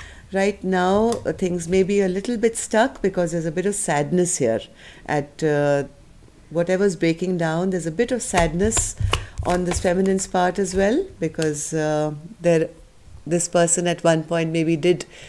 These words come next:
seem like a soulmate, somebody they were very fond of. There was a friendship here. So there is a bit of sadness at leaving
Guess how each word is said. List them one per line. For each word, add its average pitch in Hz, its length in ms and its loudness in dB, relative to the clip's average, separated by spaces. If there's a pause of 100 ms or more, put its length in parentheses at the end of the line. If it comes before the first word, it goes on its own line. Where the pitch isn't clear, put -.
seem 208 360 4
like 170 240 4
a 165 40 2
soulmate, 160 760 2
somebody 156 400 0
they 147 120 0
were 151 120 -2
very 151 240 0
fond 190 420 4
of. 170 340 4 (300)
There 165 120 4
was 156 120 2
a 160 80 2
friendship 196 600 2
here. 170 440 6 (320)
So 165 260 2
there 165 200 2
is 165 160 0
a 160 40 0
bit 196 280 0
of 202 100 -2
sadness 185 640 0
at 170 400 -4
leaving 170 580 0